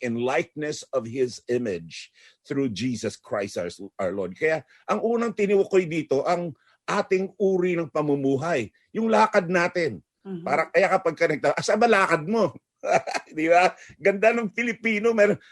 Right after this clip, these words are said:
Speaker 1: "Ay, wala sa Amerikano, eh, sa ganun na batian."
Speaker 2: <laughs>
Speaker 1: Pagka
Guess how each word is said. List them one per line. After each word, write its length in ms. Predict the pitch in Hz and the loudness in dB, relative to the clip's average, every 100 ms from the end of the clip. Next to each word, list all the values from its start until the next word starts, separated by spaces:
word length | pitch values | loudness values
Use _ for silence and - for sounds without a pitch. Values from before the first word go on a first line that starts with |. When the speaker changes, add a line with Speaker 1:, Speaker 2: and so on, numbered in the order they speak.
| _ 151 | _ -4
Speaker 1:
"Ay, 80 | |
wala 400 | 185 196 190 180 | -4 -2 0 -2
sa 160 | 180 160 | -4 -2
Amerikano, 640 | 165 160 147 147 156 175 | -2 -2 -4 -4 -4 -4
eh, 100 | 110 - _ - | -4 -6 _ -8
sa 80 | |
ganun 240 | 127 131 139 | -4 -2 -2
na 100 | 131 | 0
batian." 540 | 135 - 107 110 123 226 175 | 0 -2 -2 -2 -2 -4 -4
Speaker 2:
<laughs> 180 | 202 - 208 | -4 -4 -6
Speaker 1:
Pagka 160 | - | 0